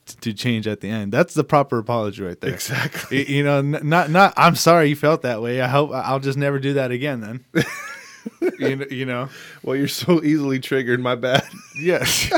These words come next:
Speaker 1: <laughs> I tell you, I tell you, Todd, you're sleeping on the couch tonight.
Speaker 2: <laughs> Oh, man.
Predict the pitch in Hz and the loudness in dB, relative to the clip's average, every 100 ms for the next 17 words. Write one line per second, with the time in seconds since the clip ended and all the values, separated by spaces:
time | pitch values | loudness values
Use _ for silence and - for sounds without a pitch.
0 | - - - - - - - 107 117 160 | -2 -8 -8 -8 -12 -10 -6 -4 0 0
1 | 147 - 151 127 123 123 123 - 156 127 | 0 -2 -2 -2 0 0 -2 -2 -4 -4
2 | 110 104 123 - - 147 - - - - | -6 -4 -6 -6 -4 -4 -4 -10 -12 -18
3 | - - - - - - - 392 - - | -20 -20 -20 -20 -20 -16 -12 -12 -12 -18
4 | - _ _ _ _ _ - 165 - - | -20 _ _ _ _ _ -18 -16 -16 -20
5 | - - - _ _ - 117 113 101 101 | -20 -20 -20 _ _ -12 -10 -8 -10 -12
6 | 101 104 | -12 -14